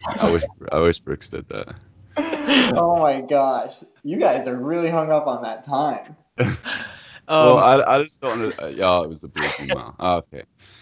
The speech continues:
Speaker 2: I was in the
Speaker 1: Yeah.
Speaker 2: jeans.
Speaker 1: Uh, oh, okay. I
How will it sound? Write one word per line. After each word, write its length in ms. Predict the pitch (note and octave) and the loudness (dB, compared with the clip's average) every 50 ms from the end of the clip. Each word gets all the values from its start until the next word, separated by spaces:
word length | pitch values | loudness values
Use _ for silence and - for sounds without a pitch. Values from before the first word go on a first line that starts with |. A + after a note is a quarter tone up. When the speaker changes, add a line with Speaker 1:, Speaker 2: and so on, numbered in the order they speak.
| _ _ _ _ - - - | _ _ _ _ -20 -2 2
Speaker 2:
I 80 | F#3 G3 | 6 6
was 160 | G3+ G3+ G3 | 8 8 8
in 80 | G#3 G3+ | 6 4
the 60 | - | 2
Speaker 1:
Yeah. 60 | - | 0
Speaker 2:
jeans. 260 | - A3 C#4 D4 A3 - - _ _ _ _ _ _ _ _ _ _ _ _ _ _ _ - - - _ _ _ _ _ _ _ _ _ - F#2 F2+ F2 _ _ | 0 2 2 2 2 0 -4 _ _ _ _ _ _ _ _ _ _ _ _ _ _ _ -20 -20 -20 _ _ _ _ _ _ _ _ _ -14 -14 -14 -14 _ _
Speaker 1:
Uh, 360 | - G#2+ A#2 B2 C3 C3+ C3+ C3+ - - | 2 4 4 6 4 4 2 0 -4 -8
oh, 320 | C3 C3 B2+ B2 A2+ A2 G#2 - - - _ _ _ _ _ - | -6 -4 -2 0 0 -2 -4 -8 -16 -20 _ _ _ _ _ -20
okay. 360 | E2 E2 D2 D2 D2 C#2 C#2 C2+ - D#2+ - _ _ _ _ _ _ _ - - - - - - _ _ _ - | -18 -16 -14 -14 -14 -14 -16 -18 -20 -20 -20 _ _ _ _ _ _ _ -20 -20 -20 -20 -20 -20 _ _ _ -6
I 160 | - D#3 - | -6 -6 -6